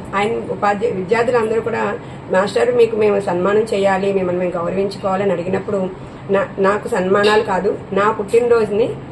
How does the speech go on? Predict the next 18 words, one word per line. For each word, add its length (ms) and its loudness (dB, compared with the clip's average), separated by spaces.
ఉపాధ్యాయ 440 6
దినోత్సవంగా 500 2
జరుపుకోండి 560 -2
అని 200 -2
చెప్పడం 280 -2
జరిగింది. 440 -2
అది 220 4
నిజంగా 260 4
చాలా 420 -2
చాలా 320 0
మా 80 4
అందరి 340 4
ఉపాధ్యాయుల 520 0
అదృష్టం 260 -4
అని 100 2
భావిస్తున్నాను. 640 -4
ఇలా 140 4
ఈరోజు 680 4